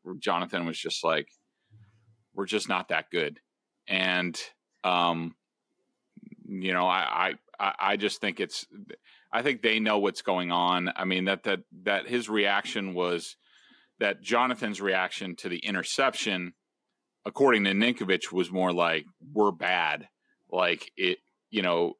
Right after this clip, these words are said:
to me, it's, it's reading a lot into it, but, you know, it was more like,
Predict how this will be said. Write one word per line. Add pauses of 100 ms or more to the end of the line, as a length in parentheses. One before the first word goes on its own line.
(140)
to
me,
it's, (600)
it's
reading
a
lot
into
it, (100)
but, (200)
you
know,
it
was
more
like,